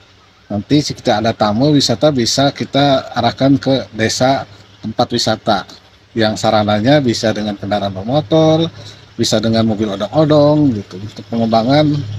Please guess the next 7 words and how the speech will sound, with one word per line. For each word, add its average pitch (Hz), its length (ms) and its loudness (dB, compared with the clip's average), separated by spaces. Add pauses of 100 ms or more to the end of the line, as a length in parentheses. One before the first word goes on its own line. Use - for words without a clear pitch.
(640)
ekonominya 127 960 2 (1040)
nanti 117 240 0
tempatnya 123 480 0
di 113 120 -2
mana 123 440 2
kita 139 240 -4
sudah, 127 400 -2